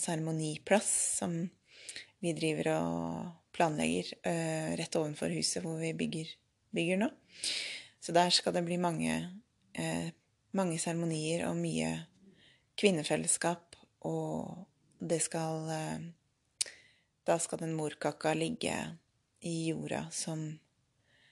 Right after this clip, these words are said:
som, eh, grunnlaget for ny vekst og frodighet. Når vi har, eh,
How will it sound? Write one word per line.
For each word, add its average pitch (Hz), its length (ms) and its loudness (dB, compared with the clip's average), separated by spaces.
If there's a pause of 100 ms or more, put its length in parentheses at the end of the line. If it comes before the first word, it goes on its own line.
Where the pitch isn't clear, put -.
(240)
som, 170 480 2
eh, 165 220 0
grunnlaget 165 560 2
for 170 160 0
ny 165 240 0
vekst - 480 -4
og 160 520 -4
frodighet. 156 640 0 (3000)
Når 175 300 4
vi 175 140 6
har, 165 440 4
eh, 160 520 0